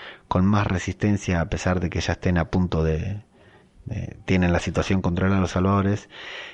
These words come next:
y el rey le dice que la respuesta la tiene él mismo,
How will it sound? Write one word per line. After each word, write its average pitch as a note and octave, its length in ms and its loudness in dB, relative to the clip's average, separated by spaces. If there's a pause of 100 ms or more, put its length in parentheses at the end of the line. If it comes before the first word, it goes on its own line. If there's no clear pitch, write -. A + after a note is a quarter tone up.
(120)
y A2+ 120 0
el G#2+ 100 2
rey A#2+ 300 4
le G#2+ 180 4
dice G#2+ 260 2
que F2 280 2
la F#2+ 160 4
respuesta A2 420 0
la F#2+ 120 2
tiene G#2 420 2
él G#2+ 140 2
mismo, G2 440 0